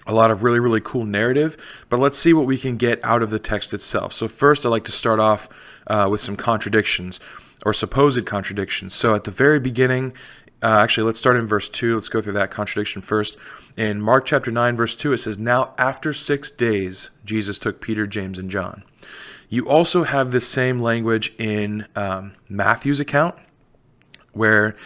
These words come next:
it says, "Now after six days, Jesus took Peter, James, and John." But the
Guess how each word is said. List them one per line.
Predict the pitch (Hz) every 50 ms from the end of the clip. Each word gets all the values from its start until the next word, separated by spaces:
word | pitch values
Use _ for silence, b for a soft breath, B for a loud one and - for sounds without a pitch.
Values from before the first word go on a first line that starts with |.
| B B B B B B
it | B 110 107 -
says, | - - 113 107 101
"Now | 110 110 113 107 107 104
after | - - 107
six | - - 104 - -
days, | - 127 127 135 131 127
Jesus | - - 104 101 98 101 95 -
took | - 98 95 -
Peter, | - - 107 98 98
James, | 95 98 101 98 98 90 90
and | 95 92
John." | 107 117 123 127 131 135 135 B B B B B B B
But | - 127 127 123 110 - - 101
the | 107